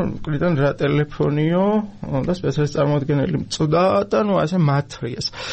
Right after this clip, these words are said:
მათრიეს კარგა მან-, კარგ მან-, კარგად დიდ მანძილზე, აა, და ეს თრევა არ შემოიფარგლებოდა მხოლოდ ამ ერთი სპეცრაზმელით,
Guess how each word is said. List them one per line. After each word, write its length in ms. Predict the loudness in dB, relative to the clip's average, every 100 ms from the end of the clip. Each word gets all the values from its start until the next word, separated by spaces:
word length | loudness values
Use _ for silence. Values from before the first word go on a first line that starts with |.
| -10 -6
მათრიეს 420 | -2 -2 0 -2 0
კარგა 340 | 0 0 0
მან-, 300 | 2 2 0 -6
კარგ 280 | -4 -2
მან-, 260 | 0 0 0 -6 -10
კარგად 360 | -4 0 0 -2
დიდ 240 | 0 0 4
მანძილზე, 800 | 4 4 0 0 0 0 0 2 4 2
აა, 760 | 0 0 2 4 4 4 4 2 -2 -4 -4 -4
და 180 | -2 0 2 2 -2 -10 -8 -8 -10 -6
ეს 200 | -4 -4
თრევა 300 | -2 2 2
არ 120 | 2
შემოიფარგლებოდა 800 | 0 -2 0 -2 0 0 2 0
მხოლოდ 320 | 0 0 0 2
ამ 160 | 2 0
ერთი 260 | 0 -2
სპეცრაზმელით, 1080 | -4 -2 -2 0 0 0 0 0 2 0 0